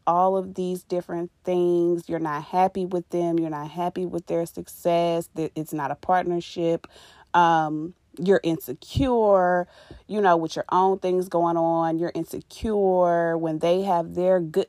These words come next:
things going on, all of that eventually can become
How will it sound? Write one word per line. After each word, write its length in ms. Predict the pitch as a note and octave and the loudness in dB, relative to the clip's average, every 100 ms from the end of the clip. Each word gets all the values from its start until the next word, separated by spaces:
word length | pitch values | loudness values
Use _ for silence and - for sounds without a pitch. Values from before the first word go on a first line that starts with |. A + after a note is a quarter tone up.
| _ | _
things 360 | F3+ E3+ E3+ E3+ | 0 2 2 -2
going 320 | E3+ E3+ E3+ | -2 0 0
on, 180 | E3 E3 - | -2 -4 0
all 320 | F3 G#3 B3 | 2 2 -2
of 140 | G#3+ | -4
that 340 | F3+ D#3 D#3 - _ _ _ _ _ _ _ _ _ _ _ _ _ _ _ _ _ _ _ _ _ _ _ _ _ | -2 0 -2 -10 _ _ _ _ _ _ _ _ _ _ _ _ _ _ _ _ _ _ _ _ _ _ _ _ _
eventually 1120 | F#3 F3 E3 F#3+ G3+ - F#3 D3 D3 C#3 C#3 - _ _ _ _ | -4 -2 2 2 2 -4 -8 -6 -8 -10 -14 -18 _ _ _ _
can 260 | - F3 D#3+ | -6 -2 -2
become 840 | E3 - - E3 D#3 D3+ D3+ D3+ | -4 -6 -4 -2 -2 -4 -6 -8